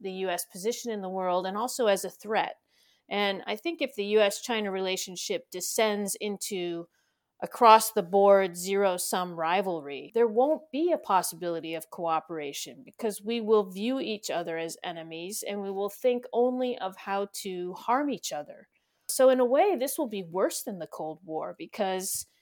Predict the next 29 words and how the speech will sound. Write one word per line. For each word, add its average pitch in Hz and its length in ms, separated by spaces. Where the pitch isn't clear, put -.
the 226 80
U 285 180
S 262 220
and 214 120
the 196 40
Soviet 208 440
Union 202 300
were 170 100
actually 180 400
not 180 420
that 165 300
integrated. 170 760
So 196 160
they 175 140
could 190 120
only 180 340
do 185 220
limited 202 440
harm 170 380
to 175 120
one 156 160
another. 147 520
I 208 120
think, 247 360
you 226 140
know, 190 200
this 233 300
kind 196 360
of 175 480